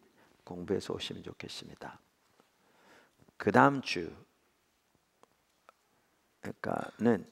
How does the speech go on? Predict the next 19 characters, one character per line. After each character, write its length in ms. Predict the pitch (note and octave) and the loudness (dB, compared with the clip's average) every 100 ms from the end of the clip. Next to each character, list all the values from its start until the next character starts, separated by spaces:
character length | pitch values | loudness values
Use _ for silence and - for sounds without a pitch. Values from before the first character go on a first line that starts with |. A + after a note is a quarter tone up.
| _ - - - _ _ - | _ -20 -20 -20 _ _ -2
바로 240 | - G#2 | 2 2
팔 220 | - - | 4 6
단원 260 | D#3 D3+ F#2+ | 6 6 2
안 140 | F2 | 0
가고요. 580 | G2+ F#2+ F#2 G#2 F#2 G#2+ _ _ _ _ _ _ _ - | 2 2 0 -2 -4 -14 _ _ _ _ _ _ _ -8
어, 180 | F2+ | -6
칠 220 | F2 - B2 | -4 -2 2
단원을 320 | A#2 G#2+ G#2 | 4 2 0
한 300 | - A#2 A#2 | -2 -4 -4
주 80 | G#2 | -6
더 160 | F#2 | -4
하겠습니다. 680 | E2+ E2+ E2 - E2 - - _ _ _ _ _ _ _ | -4 -4 -8 -12 -18 -20 -20 _ _ _ _ _ _ _
그 120 | - | -4
다음 300 | - G#2 G2 | 2 4 2
주는 400 | F2+ A#2 A#2+ F#2 - _ _ _ _ _ _ _ _ _ _ _ _ _ _ _ _ _ - _ _ _ _ _ _ | -2 0 0 -2 -6 _ _ _ _ _ _ _ _ _ _ _ _ _ _ _ _ _ -20 _ _ _ _ _ _
이제 120 | - | -6
이 120 | - G#2 | -2 0
책은 340 | - D#3 C3 | 2 4 4
다, 380 | F2 F2 D#2+ | 2 -4 -4